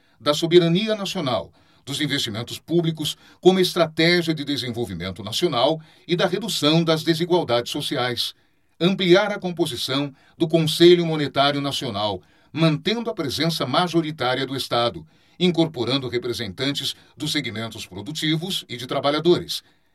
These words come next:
É necessário ainda assegurar a participação das instituições de ensino e pesquisa como forma de assegurar a representação da economia real.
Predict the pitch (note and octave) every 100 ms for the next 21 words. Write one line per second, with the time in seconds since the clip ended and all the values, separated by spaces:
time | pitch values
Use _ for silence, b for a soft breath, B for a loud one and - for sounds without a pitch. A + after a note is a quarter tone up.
0 | - G3+ F3+ - - F#2+ F#2 D#2 A2+ D3+
1 | C#3 b b b C3+ D#3 F3+ D#3+ D3 E3
2 | E3+ b b D#3 D#3+ G3 G3 - F#3 D#3+
3 | - G3 G#3+ F#3+ E3 D#3+ D#3 C3 - E3
4 | D#3+ D#3 - B2 G2+ G#2+ D#3 - B2 B2+
5 | D#3+ D#3+ B B B F#3 G3 F3 D#3 D#3+
6 | D#3+ E3 E3+ - E3+ B2+ G#2+ A2 b b
7 | b C3 E3 A3+ F#3+ D#3 E3 C#3 - D3
8 | D3 D#3 C#3+ C3 D3 C3+ A2+ B2+ A#2+ G#2
9 | F#2+ E2